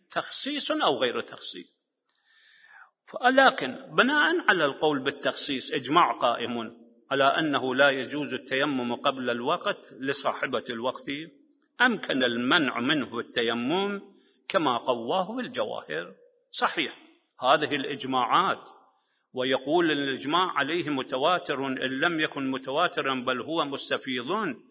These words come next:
يمكن الغض عن النظر عن هذه الإجماعات بالكلية؟ يقول إنه أمكن المنع لأجل الإجماعات في التيمم.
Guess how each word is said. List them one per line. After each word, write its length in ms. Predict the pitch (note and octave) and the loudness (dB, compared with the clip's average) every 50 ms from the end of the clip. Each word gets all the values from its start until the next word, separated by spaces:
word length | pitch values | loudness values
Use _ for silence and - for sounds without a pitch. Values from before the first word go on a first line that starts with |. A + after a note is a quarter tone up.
| _ _ _ _ _ _ _ _ | _ _ _ _ _ _ _ _
يمكن 380 | A#2 B2 C3 C3 C3 - C3 C3 | -6 -6 -6 -6 -4 -2 -2 -2
الغض 420 | B2+ A#2+ G#2+ A2 C#3 C#3 C3+ C#3+ | -2 -2 0 0 0 0 2 0
عن 280 | C#3+ C#3 C#3 C#3 C#3 C#3+ | 2 2 2 0 -2 -6
النظر 500 | D3 C#3+ C#3 C3+ D3 D3+ D3 D3+ D3+ D3+ | -4 -4 -2 -2 -2 0 0 -2 -2 0
عن 200 | C3+ C#3 C#3+ C3 | 0 -2 -2 0
هذه 340 | B2+ D3 C#3+ C#3 C#3+ C#3 D3 | 0 0 0 0 -2 -8 -8
الإجماعات 640 | C#3+ - D3+ C#3+ - C#3+ D3 D#3 - D3 D3+ D3+ D3 - | -8 -8 -8 -6 -6 -4 -4 -4 -2 -2 -2 -2 -2 -4
بالكلية؟ 680 | D3 C#3 - - - D3 C3+ C3+ D3 D#3 D3+ E3 E3+ F3+ - _ _ _ _ _ _ _ _ - | -6 -6 -4 -4 -6 -6 -6 -4 -6 -6 -6 -6 -8 -10 -12 _ _ _ _ _ _ _ _ -2
يقول 400 | G#3 - - A3 G#3 E3 D3 - | -2 0 2 2 2 2 2 2
إنه 360 | G#3 G3 F3 D3+ C3+ B2 - B2 B2 - - - | 0 0 0 0 -2 -2 -2 -2 -4 -2 -2 -2
أمكن 400 | F#3 D#3 B2+ - - C3+ A#2+ A2+ | -4 -4 -4 -6 -8 -6 -6 -6
المنع 500 | A2+ A2+ A2+ B2+ D3+ D#3+ C3 A2 - A#2 | -6 -6 -2 0 0 0 0 -2 -6 -8
لأجل 680 | A#2 A2+ A2+ A#2 - - - A#3 A#3+ G3 G3 G3 G#3 | -10 -6 -4 -4 -2 2 2 0 0 0 -4 -4 -4
الإجماعات 720 | G3+ G#3 - G3 E3 - F#3 E3+ F3 - F#3 G3+ G#3+ G#3 | -6 -4 -6 -8 -8 -4 -4 -4 -2 -2 -2 -4 -4 -4
في 100 | - - | -10 -12
التيمم. 480 | - - _ A#2 A#2 A2 - _ - | -12 -12 _ -10 -10 -10 -12 _ -20